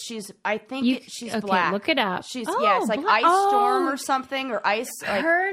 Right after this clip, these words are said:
Speaker 2: name.
Speaker 1: yeah.
Speaker 2: What was her
Speaker 1: She's,
Speaker 2: name?
Speaker 1: she was a col-, she was a frickin' high school coach, wrestling coach at Thousand Oaks High School.
Speaker 2: That's crazy.
Speaker 1: I, it's one
Speaker 2: There
Speaker 1: degree
Speaker 2: was
Speaker 1: of
Speaker 2: only
Speaker 1: separation
Speaker 2: one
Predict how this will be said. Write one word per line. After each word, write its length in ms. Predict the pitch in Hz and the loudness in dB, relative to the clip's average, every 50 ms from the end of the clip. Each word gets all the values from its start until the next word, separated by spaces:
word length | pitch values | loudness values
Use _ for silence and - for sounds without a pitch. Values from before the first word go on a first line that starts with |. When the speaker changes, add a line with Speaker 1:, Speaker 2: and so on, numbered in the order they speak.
| 370 339 | -4 -4
Speaker 2:
name. 320 | 302 285 262 247 240 226 | -4 -2 -2 -2 0 2
Speaker 1:
yeah. 280 | 220 214 226 208 180 - | 2 4 4 4 2 0
Speaker 2:
What 80 | - | -2
was 140 | - 311 302 - - - - | -4 -8 -8 -8 -8 -6 -2
her 60 | 269 | -2
Speaker 1:
She's, 200 | 269 269 262 247 | 0 0 0 -2
Speaker 2:
name? 200 | 233 220 202 196 | -2 -4 -4 -4
Speaker 1:
she 180 | 190 185 226 269 | -4 -4 -4 -2
was 180 | 254 247 185 | -4 -4 -2
a 140 | 208 226 214 | -2 -4 -4
col-, 460 | 220 - - 269 254 262 285 285 - - 247 | -4 0 2 4 4 4 4 0 -2 -4 -6
she 120 | - - 254 | -6 -6 -4
was 120 | 233 208 | -2 -2
a 60 | 190 | -4
frickin' 560 | - - - 320 311 311 311 339 330 330 320 320 - - - | -4 -2 -2 0 0 0 0 0 0 0 -2 -4 -8 -14 -16
high 220 | - - 247 254 320 | -2 2 2 2 2
school 340 | - - - 349 359 359 349 | 0 -4 -2 0 0 0 0
coach, 500 | - - 330 294 294 302 302 - - - | -2 0 2 2 2 2 0 -6 -4 0
wrestling 380 | 269 269 277 269 277 285 277 - | 0 0 0 0 -2 -6 -4 -2
coach 240 | - 262 262 214 - | 0 0 0 0 -2
at 120 | 175 - | -6 -4
Thousand 340 | - 156 170 220 247 - 330 | 0 0 2 2 0 0 0
Oaks 200 | 330 339 - - | 0 0 0 2
High 160 | 330 277 277 | 2 2 2
School. 520 | 285 - - - 285 269 269 262 269 269 269 - - - _ _ _ _ _ _ _ _ _ _ _ | 0 -4 -4 0 2 4 4 4 2 0 -4 -10 -20 -20 _ _ _ _ _ _ _ _ _ _ _
Speaker 2:
That's 320 | - 269 277 320 320 - - | -2 0 0 0 -2 -4 -10
crazy. 920 | - - - - 226 214 226 233 220 - 208 185 170 165 107 104 - 202 - _ _ _ - | -14 -12 -8 -4 -2 -2 0 -2 -2 -4 -6 -6 -6 -6 -8 -12 -14 -16 -18 _ _ _ 0
Speaker 1:
I, 200 | - 247 240 - - - | 2 2 2 0 0 0
it's 200 | 262 254 254 - | 2 2 2 0
one 220 | 214 247 277 294 | 0 0 2 4
Speaker 2:
There 80 | 285 269 | 4 4
Speaker 1:
degree 120 | 311 330 330 | 4 2 2
Speaker 2:
was 100 | 302 381 | 2 2
Speaker 1:
of 60 | 381 392 | 2 2
Speaker 2:
only 140 | 381 415 427 | 2 4 4
Speaker 1:
separation 200 | 381 359 - 254 | 4 2 2 2
Speaker 2:
one 180 | 254 269 262 | 2 2 2